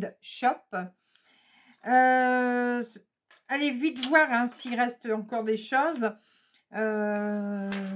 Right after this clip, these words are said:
dans sa boutique. S'il y a encore des enveloppes mystères, bah, profitez-en. Moi, cette enveloppe mystère, donc, euh, avec cinq aimants, était au prix de dix euros.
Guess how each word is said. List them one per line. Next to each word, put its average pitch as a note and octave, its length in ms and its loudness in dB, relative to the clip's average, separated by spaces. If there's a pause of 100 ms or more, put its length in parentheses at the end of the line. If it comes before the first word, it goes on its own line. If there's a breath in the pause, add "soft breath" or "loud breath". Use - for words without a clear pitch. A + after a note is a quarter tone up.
dans G#3 160 -6
sa A3+ 180 -2
boutique. C4+ 540 -4 (240)
S'il C4 240 -8
y C4+ 60 2
a C4 40 6
encore B3+ 220 0
des A3+ 80 0
enveloppes A3+ 340 0
mystères, A3+ 460 -2
bah, G3 140 2
profitez-en. A3 760 -4 (480 soft breath)
Moi, C#4+ 160 0
cette D4 240 -4
enveloppe B3+ 320 0
mystère, A#3+ 560 -2
donc, G#3 300 -6
euh, G3 440 -2 (520)
avec G#3 260 -4
cinq C#4 380 -6
aimants, C4 480 0
était A#3 560 -6
au B3+ 100 -6
prix C#4 400 -6
de A3 300 0 (380 loud breath)
dix C4 320 0
euros. A#3 420 0